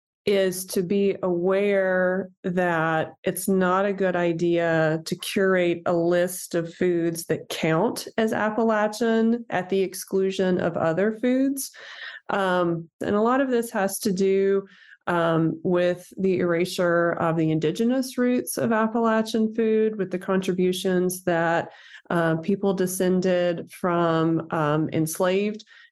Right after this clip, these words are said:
people and free people of color have made to Appalachian cuisine. Another part of it is to be aware of access and to ask yourself, how much do the ramps cost at this restaurant versus how much do they cost at the community supper? And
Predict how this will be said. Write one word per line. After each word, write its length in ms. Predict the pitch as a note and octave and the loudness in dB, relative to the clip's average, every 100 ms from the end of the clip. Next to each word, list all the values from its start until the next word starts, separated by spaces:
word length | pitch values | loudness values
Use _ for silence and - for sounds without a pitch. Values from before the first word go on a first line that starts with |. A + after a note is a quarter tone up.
| _ | _
people 480 | B3 A#3+ C4 C4 B3+ | -2 0 2 2 2
and 260 | G3 F#3+ | 0 -2
free 160 | F#3+ F#3+ | 0 -2
people 460 | F#3+ F#3+ F#3+ F3 - | 0 -2 0 0 0
of 160 | D#3+ | -4
color 560 | - - G3+ G#3 G#3+ A3 | -4 -2 0 2 2 0
have 300 | G#3+ G3+ G#3 | 0 -4 0
made 380 | G3 G3 G3+ G3+ | 2 2 0 -2
to 140 | A3 | -2
Appalachian 840 | F#3+ G3 G3+ G3 G3 G#3 G3+ G3+ | -2 0 0 2 0 0 2 0
cuisine. 680 | G3+ G#3+ G#3 G#3 G3+ G3+ G3+ - - | 0 -2 0 2 2 2 0 -2 -4
Another 420 | G3+ G3+ B3 D4+ | 0 2 2 0
part 340 | B3+ - F3 F3 | -2 -2 0 2
of 180 | F3 E3+ | 0 2
it 360 | E3 E3 D#3+ - | 2 2 -2 0
is 280 | F#3 F3+ - | 0 0 -2
to 80 | G3+ | -2
be 240 | F#3+ G3+ | 0 2
aware 420 | G3 F3+ E3+ F3 | 2 2 2 0
of 180 | - F3+ | 0 -2
access 840 | - D#3 D#3+ - B3 B3+ D#4 - - | -2 -4 -4 -4 -2 0 -2 -6 -4
and 180 | F3+ F#3 | 0 0
to 100 | F#3+ | 0
ask 320 | F3+ F#3 F#3 | 0 -2 0
yourself, 640 | F#3+ F#3 F#3+ E3+ D#3+ E3 - _ _ _ | -2 -2 0 2 2 0 -8 _ _ _
how 180 | - F#3+ | -6 -2
much 320 | F#3+ F3+ F#3+ | 0 -2 -2
do 100 | - | -4
the 120 | F#3 F3 | 0 2
ramps 400 | F3+ D#3+ - - | 2 2 -2 -8
cost 440 | - E3 E3 E3 | -2 0 0 -2
at 180 | - E3 | -4 0
this 260 | A#3 A#3+ | -2 0
restaurant 680 | A#3+ A3 A3 G3+ F#3+ F#3 F3+ F#3 | 0 0 -2 0 2 2 0 -2
versus 460 | F3+ F3 F3+ E3+ | 0 0 -2 -4
how 180 | E3+ F3+ | -2 -2
much 280 | F3+ E3 - | 0 -2 0
do 140 | F#3 | 0
they 160 | E3 E3 | 2 0
cost 540 | D#3+ E3 E3 E3 - | 0 0 0 -2 -4
at 140 | - E3 | -4 -2
the 60 | |
community 540 | E3 - E3+ F3 D#3 D#3+ | -2 0 2 2 0 0
supper? 640 | E3 - B2+ G2 G2 D#3+ - | -2 -4 -2 0 0 -2 -2
And 480 | F3 D#3+ D3 D#3 | 0 2 2 0